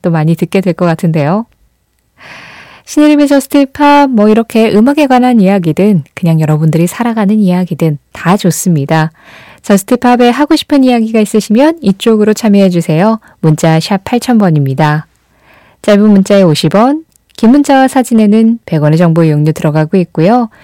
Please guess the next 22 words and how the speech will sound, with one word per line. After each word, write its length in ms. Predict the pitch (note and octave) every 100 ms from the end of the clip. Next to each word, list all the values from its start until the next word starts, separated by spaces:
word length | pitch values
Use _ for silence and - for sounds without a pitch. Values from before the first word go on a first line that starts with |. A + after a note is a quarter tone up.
| _ -
스마트 320 | C#4 C#4 C4+
라디오 300 | B3+ A#3+ A#3+
미니로 400 | F3 F3+ G#3 G#3
들으실 360 | G3 F#3 F3
때 280 | E3+ A#3 C4
미니 260 | A3+ D#3 E3
메시지 420 | F3 - E3 F#3+
이용하시는 600 | D#3+ C#3+ D3 - C3+ C3
건 260 | D#3 D#3+ D3+
무료예요. 680 | F3+ G#3 D3 C3 C#3 D3 _ _ _ _ _ _ _ _ -
또 100 | D3+
저스트팝에서 760 | D#3 D3+ - G3 F3 E3 F#3
듣고 260 | - E3 F#3
싶은 240 | - G3+
음악, 320 | F#3+ E3 C3+ -
신청곡도 960 | - G#3 G3 G#3 F#3 - - - B3 B3+
항상 320 | G#3+ G#3 F#3
열려 240 | D3 D#3
있는 220 | F3 D3+ E3
거 100 | F#3+
알고 240 | D3 F3
계시죠? 540 | D#3 C3 D#3 G3+ A3